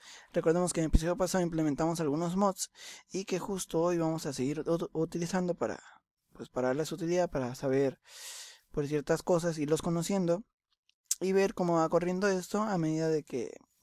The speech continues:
pues, voy jugando, prácticamente. Vale. Por ahí se me olvidó decirles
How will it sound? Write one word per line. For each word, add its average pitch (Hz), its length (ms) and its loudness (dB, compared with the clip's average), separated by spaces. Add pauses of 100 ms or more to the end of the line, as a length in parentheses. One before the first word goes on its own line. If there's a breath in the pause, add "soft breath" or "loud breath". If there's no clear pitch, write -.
(100)
pues, 120 140 0
voy 131 140 -2
jugando, 107 360 -6 (160)
prácticamente. 143 480 -4 (600 loud breath)
Vale. - 280 -18 (360 soft breath)
Por 156 240 2
ahí 214 320 4
se 185 100 -2
me 160 80 4
olvidó 151 380 4
decirles 156 640 -2